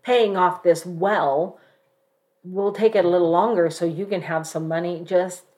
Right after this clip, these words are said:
that was like a, a mountain just rolled away and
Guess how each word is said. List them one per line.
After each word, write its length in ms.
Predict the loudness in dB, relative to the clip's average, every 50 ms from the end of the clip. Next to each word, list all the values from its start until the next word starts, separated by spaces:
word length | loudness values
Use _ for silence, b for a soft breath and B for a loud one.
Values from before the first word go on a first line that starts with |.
| _ _ _ _ _ _ _ -10
that 360 | -4 0 0 2 2 0 0
was 160 | -2 -2 -2 -2
like 220 | -2 -2 -2 -2
a, 280 | -2 -2 -2 -4 -6 -10 -8
a 40 | -6
mountain 600 | -4 -4 -2 -2 -2 -2 -2 -4 -4 -4 -4 -2 -2
just 200 | -4 -4 -4 -4
rolled 280 | -2 -2 -2 -2 -4 -6
away 460 | -6 -2 -2 0 0 0 -2 -4 -6
and 280 | -6 -8 -10 -12 -14